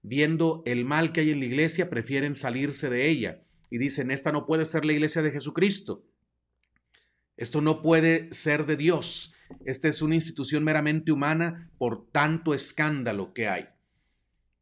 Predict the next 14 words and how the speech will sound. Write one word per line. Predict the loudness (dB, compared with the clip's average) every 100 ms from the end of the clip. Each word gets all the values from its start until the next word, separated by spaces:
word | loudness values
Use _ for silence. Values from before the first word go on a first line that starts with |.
| _ _ _ -2
Otros | 4 4 4 2 2 -4 -10 _ _ _ _ _ _ _ -4
tampoco | -2 -2 0 0 -2 0
pueden | 2 2 2 -2 -4
explicarse | -4 -4 -8 -8 -2 -2 -2 -4
muy | -2 -2
bien | 0 0 -2 -4
lo | -6 -6 -6
que |
está | -8 -4 -4
pasando | -4 -4 -2 -2 -2
y | 0 -2
empiezan | -4 -4 -6 -4 -4 -4 -8 _ _ _ _ -6
a | -2
negar | 0 0 0 2 0 0 -8 -18